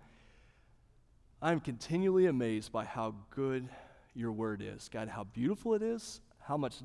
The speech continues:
depth there is to Scripture, how powerful it is. And God, we, we need that. We need your word spoken into our lives to provide truth and peace and hope.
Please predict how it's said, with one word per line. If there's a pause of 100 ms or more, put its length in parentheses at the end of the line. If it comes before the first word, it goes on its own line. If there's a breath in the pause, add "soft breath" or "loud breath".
(140)
depth
there
is
to
Scripture, (540 soft breath)
how
powerful
it
is.
And
God,
we,
we
need
that.
We
need
your
word
spoken
into
our
lives (1400 soft breath)
to
provide
truth
and
peace
and
hope.